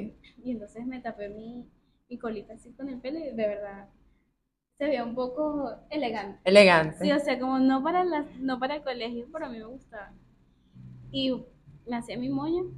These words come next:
Speaker 1: y me dijeron, "Ay, no, chama, tú pareces que vas como para unos quince". Y entonces,
Speaker 2: Envidiosa, ¿vale? Eso es lo que eres, envidiosa.
Speaker 1: <laughs>
Speaker 2: Tú quieres un peinado así,
Speaker 1: Yo
Speaker 2: esa es la
Speaker 1: siempre,
Speaker 2: verdad.
Speaker 1: es un, es un error mío, pero siempre me he dejado llevar como por lo que dice.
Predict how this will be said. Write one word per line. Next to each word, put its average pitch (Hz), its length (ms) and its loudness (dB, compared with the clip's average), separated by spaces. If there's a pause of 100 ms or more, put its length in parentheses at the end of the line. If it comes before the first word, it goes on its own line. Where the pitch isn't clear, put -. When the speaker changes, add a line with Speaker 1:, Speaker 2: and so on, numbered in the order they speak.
(160)
Speaker 1:
y 269 100 -4
me 262 80 0
dijeron, 247 320 -6 (440)
"Ay, 302 140 -2
no, 311 340 0
chama, 311 300 -6
tú 240 80 -10
pareces 240 320 -10
que 320 100 -10
vas 254 140 -12
como 339 200 -6
para 247 200 -4
unos 247 120 -8
quince". 254 460 -8 (580)
Y 262 80 -2
entonces, 269 800 -2 (120)
Speaker 2:
Envidiosa, 170 680 4
¿vale? 123 160 -6 (280)
Eso - 220 2
es 98 40 6
lo 92 160 2
que 139 120 -4
eres, - 120 -8 (260)
envidiosa. 147 560 -4
Speaker 1:
<laughs> 285 160 2
Speaker 2:
Tú 262 160 6
quieres 233 320 6
un 175 120 0
peinado 170 340 2
así, 220 180 0
Speaker 1:
Yo 302 60 8
Speaker 2:
esa 302 140 0
es 311 100 2
la - 160 8
Speaker 1:
siempre, - 140 8
Speaker 2:
verdad. - 240 2
Speaker 1:
es 320 220 4
un, 311 240 4
es 302 200 0
un 294 100 -2
error 311 320 0
mío, 285 320 -4
pero 285 160 -8 (120)
siempre 233 340 -8
me 277 140 -6
he 254 40 -6
dejado 254 260 -4
llevar 277 260 -6
como 277 300 -10
por 254 140 -8
lo 233 120 -8
que 226 80 -12
dice. 220 280 -14